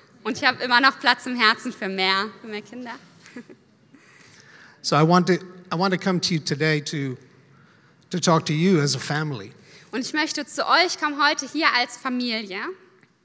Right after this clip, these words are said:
Speaker 2: So in Romans twelve,
Speaker 1: In Römer zwölf,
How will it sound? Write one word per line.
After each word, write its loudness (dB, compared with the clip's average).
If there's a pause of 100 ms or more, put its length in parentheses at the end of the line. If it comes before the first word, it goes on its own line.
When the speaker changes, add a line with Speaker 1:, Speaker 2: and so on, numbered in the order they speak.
(720)
Speaker 2:
So -4
in 0
Romans 8
twelve, 2 (500)
Speaker 1:
In -2
Römer 0
zwölf, -6